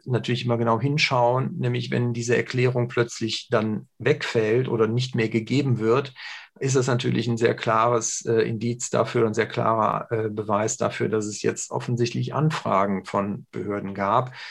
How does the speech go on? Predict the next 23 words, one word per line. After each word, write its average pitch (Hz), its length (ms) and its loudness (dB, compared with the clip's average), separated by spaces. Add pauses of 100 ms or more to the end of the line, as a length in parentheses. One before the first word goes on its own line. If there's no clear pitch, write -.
(400)
da, 62 220 -2
sodass 110 340 0
die 113 220 -2
Unternehmen 113 500 0
im 110 120 -2
Drittland 117 520 2
zwar 110 380 2
einem 113 240 -2
nicht 110 180 -4
gesagt 107 340 0
haben, 139 160 4
es 127 120 -6
gibt 127 200 -4
jetzt 127 280 -2
eine 123 160 2
entsprechende 127 580 0
Anfrage, 120 760 0
aber 113 220 2
man 107 140 0
kann 110 240 -2
es - 80 -10
sich - 180 -4
halt 107 260 0